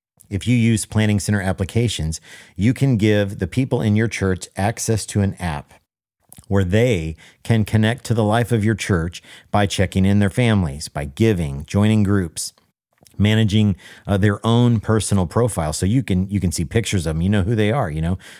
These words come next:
some churches, it's hard to remember everybody's names and names and faces and all that. Uh, they can register for events. It's like a one-stop shop for your church. So you can learn more at planning center dot com slash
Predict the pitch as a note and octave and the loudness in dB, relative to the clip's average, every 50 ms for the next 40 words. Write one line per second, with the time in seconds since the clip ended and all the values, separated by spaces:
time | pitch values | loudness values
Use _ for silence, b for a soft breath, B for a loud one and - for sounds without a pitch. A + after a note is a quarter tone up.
0 | B B - - G#2+ G#2 F#2+ - G#2 G2+ - - A2+ - G2 D#2 - - F#2+ F#2+ | B B -2 0 0 0 2 0 0 0 0 -2 -4 -2 -4 -6 -2 0 0 0
1 | E2+ E2+ F2+ F2 E2+ F2 E2+ F2+ F#2 F#2+ F#2+ G2 F#2 F2+ F2+ F#2+ F2 E2+ F#2 E2+ | 2 0 -2 -2 0 0 0 2 2 2 2 2 2 0 0 0 0 0 -2 -2
2 | F2 D#2 D#2 F2 F2 F#2 G#2 G#2+ F#2 E2+ E2+ E2 D#2+ D#2 - - - D#2+ E2 F2 | -2 -2 -2 0 0 2 2 0 0 0 -2 -4 -4 -6 -10 -12 -8 -4 -2 0
3 | F#2+ G2 F#2+ D2+ D#2+ D#2+ D2 - F#2+ F#2+ F#2+ - G#2 G2 E2+ F2 F2 F2+ F#2 F#2 | 0 0 0 -2 -2 -4 -4 -2 -2 -2 -2 -2 -4 -4 -2 -2 -2 -2 -2 -2
4 | F#2 D#2+ - B B B B B B B B F2 F#2 G2 G#2 - G2 F2 E2 F2+ | -2 -4 -6 B B B B B B B B 0 0 2 2 2 2 0 2 2
5 | G2 G2 F#2+ G#2+ G2+ - - G#2 G2+ F2 - - G#2 G#2 - F2 D#2+ D2 D2+ F#2 | 2 2 2 0 -2 -2 -2 -2 -2 -4 -4 -4 -4 -4 -4 -4 -6 -4 -2 0
6 | G2 G#2 A2+ G#2+ - - - - _ _ - - F2+ D#2+ - - F2 F#2 - - | 0 0 0 -2 -4 -8 -10 -10 _ _ -8 -8 -6 -6 -6 -4 -2 -4 -2 -2
7 | F#2+ F2 F2+ F#2+ G2 G#2 G2 - G#2 F#2+ F2+ - - - F#2 E2 - - - F#2+ | -2 -2 0 0 0 0 0 0 -2 -4 -4 -4 -4 -4 -4 -4 -4 -8 -6 -4
8 | F2 E2+ E2 D2+ - - D#2 D2+ C#2+ - - - - E2+ E2 D#2+ D#2+ B B B | -2 -2 -2 -4 -4 -6 -6 -6 -8 -8 -8 -8 -4 -4 -4 -4 -6 B B B
9 | B B B B G#2 G#2 - A2 G#2 G#2+ A#2 B2+ C3+ C#3+ C#3+ C3+ A#2 G#2 F#2 F#2 | B B B B -2 2 2 2 2 2 2 2 2 2 2 2 2 2 2 0
10 | F#2+ G2 F#2+ _ b b b b b - G#2+ - - - - - A2+ A2+ A#2 A#2+ | 0 -2 -4 _ b b b b b -4 -4 -4 -4 -8 -2 0 2 2 2 2
11 | B2 B2+ A#2 - - A2+ G#2+ G#2 G#2+ G#2+ G2 E2+ G2 G#2 G#2 - - - F#2 F2+ | 0 0 -2 0 0 0 2 2 2 0 0 0 -2 -2 -4 -6 -4 -2 -2 0
12 | F#2 F2+ E2+ - - - D#2 E2 E2 - D#2+ D#2+ F#2+ - - - - | 0 -2 -2 -4 -4 -4 -2 -2 -2 -2 -4 -6 -8 -10 -12 -16 -18